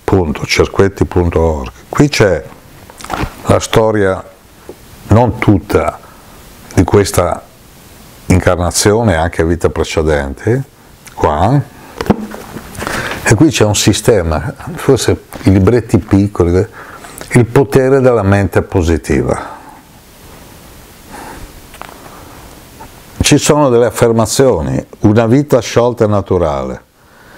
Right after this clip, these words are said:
"io voglio vivere in modo sciolto e naturale", "io lascio scorrere liberamente l'energia vitale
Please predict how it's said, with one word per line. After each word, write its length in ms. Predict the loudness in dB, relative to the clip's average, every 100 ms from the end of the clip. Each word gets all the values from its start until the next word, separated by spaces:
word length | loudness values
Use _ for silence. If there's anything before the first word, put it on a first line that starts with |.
| -20 0
"io 200 | 2 4
voglio 320 | 4 2 2
vivere 380 | 4 4 4 4
in 140 | 2
modo 220 | 2 2 2
sciolto 420 | 2 0 2 0
e 40 |
naturale", 800 | 0 0 0 0 -2 -4 -8 -8
"io 240 | 0 2 4
lascio 400 | 2 -2 -2 -6
scorrere 580 | -6 -2 0 2 0 -2
liberamente 800 | -2 -2 -2 0 0 0 0 0
l'energia 440 | 0 -2 -2 0
vitale 680 | 0 -2 -2 -2 0 -2